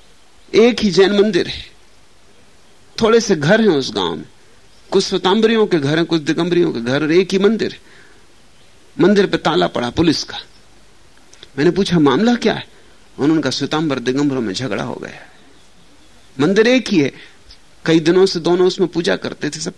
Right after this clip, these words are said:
ठीक चलता था। समय बांट रखा था कि बारह बजे तक एक पूजा करेगा, बारह बजे के बाद दूसरे का हो जाएगा मंदिर। कभी-कभी अड़चन आ जाती थी कि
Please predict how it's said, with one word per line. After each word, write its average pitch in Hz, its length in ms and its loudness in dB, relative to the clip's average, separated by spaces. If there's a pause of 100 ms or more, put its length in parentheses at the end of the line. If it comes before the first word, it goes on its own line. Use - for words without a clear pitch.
ठीक 226 160 -6
चलता - 360 -8
था। - 180 -14 (1200)
समय 190 280 4
बांट 117 280 -2
रखा - 200 -12
था - 180 -20 (1500)
कि 117 80 -8
बारह 147 280 2
बजे 156 200 0
तक 151 220 -4
एक 156 140 -4
पूजा 160 260 0
करेगा, 156 320 -4
बारह 135 280 -2
बजे 127 200 -6
के 117 80 -12
बाद 120 160 -6
दूसरे 117 380 -8
का 85 100 -8
हो 98 160 -6
जाएगा 78 340 -8
मंदिर। - 600 -16 (3250)
कभी-कभी 233 440 2
अड़चन 190 320 4
आ 185 100 0
जाती 170 300 -2
थी - 340 -20 (1500)
कि 139 140 -4